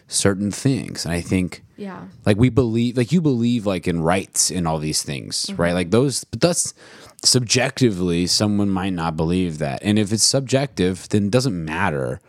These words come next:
Speaker 2: Yeah.
Speaker 1: in the grand scheme of things. If Hitler won, then Hitler won, and everyone would be convinced, or they would kill whoever didn't, and everyone would be evil. You know, like, it would just be like, that would be the world. Like, that, you know, it, like, hypothetically, you know, that's, like, an
Speaker 2: Yeah.
Speaker 1: absurd example, but, like, if Hitler won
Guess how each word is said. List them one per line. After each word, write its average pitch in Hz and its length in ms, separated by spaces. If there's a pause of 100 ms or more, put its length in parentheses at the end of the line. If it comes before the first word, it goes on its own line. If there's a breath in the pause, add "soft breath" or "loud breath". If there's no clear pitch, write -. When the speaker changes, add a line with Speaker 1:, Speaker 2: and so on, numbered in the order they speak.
(160 loud breath)
Speaker 2:
Yeah. 240 200 (160)
Speaker 1:
in 113 100
the 110 60
grand 98 280
scheme 120 180
of 98 60
things. 90 180
If 110 120
Hitler 180 260
won, 101 500
then 110 120
Hitler 120 260
won, 101 220
and 98 80
everyone 95 200
would 87 180 (500 loud breath)
be 104 80
convinced, 92 600
or 82 160
they 82 160
would 82 100
kill 92 220
whoever 90 500
didn't, 101 340 (280 loud breath)
and - 80
everyone 92 180
would 82 60
be 78 120
evil. 131 320
You 117 120
know, 117 80
like, 117 140
it 117 40
would 110 80
just 110 140
be 113 80
like, 107 200
that 110 140
would 123 100
be 127 60
the 120 100
world. 127 340
Like, 90 200
that, 87 260 (380 loud breath)
you 120 100
know, 101 240 (140)
it, 113 160
like, 120 140
hypothetically, 87 600
you 110 80
know, 104 120
that's, 107 180
like, 104 120
an 104 80
Speaker 2:
Yeah. 107 60
Speaker 1:
absurd 104 440
example, 90 400
but, 80 160
like, 90 200 (380 loud breath)
if 98 140
Hitler 127 260
won 90 560